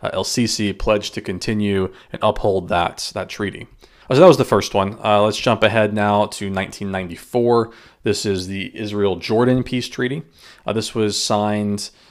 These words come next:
by Jordan's king, uh, King Hussein, and the Israeli prime minister at this time, Prime Minister Rabin. And again, this one was signed in the United States. So signed it on the White House lawn, and this was under the U S President Bill Clinton.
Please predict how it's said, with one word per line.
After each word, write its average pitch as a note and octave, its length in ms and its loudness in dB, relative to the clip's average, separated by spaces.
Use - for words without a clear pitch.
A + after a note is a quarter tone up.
by G2+ 440 4
Jordan's A#2 420 4
king, A2+ 480 -2
uh, F#2+ 220 2
King A2 180 -4
Hussein, G#2+ 540 -2
and G#2 200 0
the G2+ 40 0
Israeli G2 280 2
prime G#2 180 2
minister G2+ 260 0
at G2 60 -4
this C3+ 160 4
time, A2 380 2
Prime G#2+ 220 2
Minister G2+ 380 0
Rabin. G2 560 -2
And A#2 100 4
again, A#2 340 8
this A2+ 200 2
one A2+ 180 2
was G#2 260 8
signed G#2 800 2
in A2 120 2
the A2 40 6
United A2 260 4
States. - 260 2
So G2 120 -4
signed G2+ 300 2
it G2 160 -2
on G#2 160 -2
the G2+ 40 0
White G#2+ 220 4
House G#2+ 260 2
lawn, G2+ 560 2
and G#2 200 0
this A2 220 0
was G#2 180 6
under G2+ 460 0
the G2 80 -2
U G2+ 100 2
S F#2+ 100 2
President F#2+ 460 0
Bill F#2+ 160 0
Clinton. F2+ 460 -6